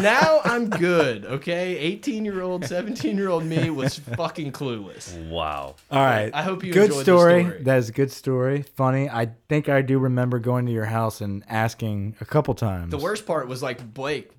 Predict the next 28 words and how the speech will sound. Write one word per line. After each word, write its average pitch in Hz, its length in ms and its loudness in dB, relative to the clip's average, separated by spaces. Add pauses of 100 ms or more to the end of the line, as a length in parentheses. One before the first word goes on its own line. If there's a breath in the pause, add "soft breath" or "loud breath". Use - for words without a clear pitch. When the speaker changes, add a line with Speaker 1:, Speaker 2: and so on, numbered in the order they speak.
Speaker 1:
roll-, 127 220 -6
my 123 140 -6
brother, 123 360 -4
rolls 120 300 -4
in 127 140 -6
the 110 60 -8
driveway, 110 500 -6
like, 107 160 -12
right 113 260 -6
as 120 100 -10
this 113 160 -12
happened. 110 480 -8
So 127 140 -4
I 117 80 -2
get 117 180 -12
called 123 260 -6
an 107 60 -10
idiot 104 440 -12
for, 127 100 -10
like, 104 240 -8
you 123 80 -6
know, 104 160 -6
an 104 140 -10
hour 107 260 -6
and 101 100 -10
a 98 60 -10
half. 104 340 -10
But 120 200 -8